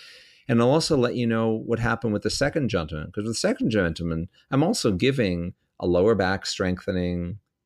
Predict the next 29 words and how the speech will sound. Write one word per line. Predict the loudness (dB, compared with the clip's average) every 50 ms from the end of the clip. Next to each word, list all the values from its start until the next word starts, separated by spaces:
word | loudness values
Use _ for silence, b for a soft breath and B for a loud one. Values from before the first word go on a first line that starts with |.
| _ _
you | -6 -4
know, | -2 -2 -2 -2 -2
an | -2 -2 -4
oblique | -4 -2 0 0 0 0 -2 -4
strengthening, | -8 -4 -2 0 0 0 0 -2 -2 0 0 0 0 0 0 -2 -2 -4 b b b b b _ -8
um, | -6 -6 -4 -4 -4 -6 -6 -8 -8
you | -10 -10 -8 -6 -4
know, | -2 -2 0
a, | 0 0 -2 -2 -2 -4 -6 -8 -10 _ -20 -20 -16 -14 -10
I | -6 -4
don't | -2 0
wanna | 0 0
say | 0 -2 -2 -2
anterior | -2 0 0 0 2 2 2 2 4 4 2
chain, | 2 0 0 2 2 2
but | 0 0 -2
we'll | -4
say, | -4 0 2 2 2 2 0 b b b b b b _ -8
uh, | -6 -2 -2 -2 -2 0
<laughs> | 0 -2 -2 -2 _ _ -20 -20 -20 _
front | _ -20 -4 -2 0 0 0 0 -2 -2 -4 -4
strengthening, | -4 -4 -2 0 2 2 2 0 0 2 2 2 4 4 4 4
you | 4
know, | 4 4 6 6 4
a | 4
sort | 2 2 2
of | 2 2
like | 2 0 0 0
a | 0 0 0 0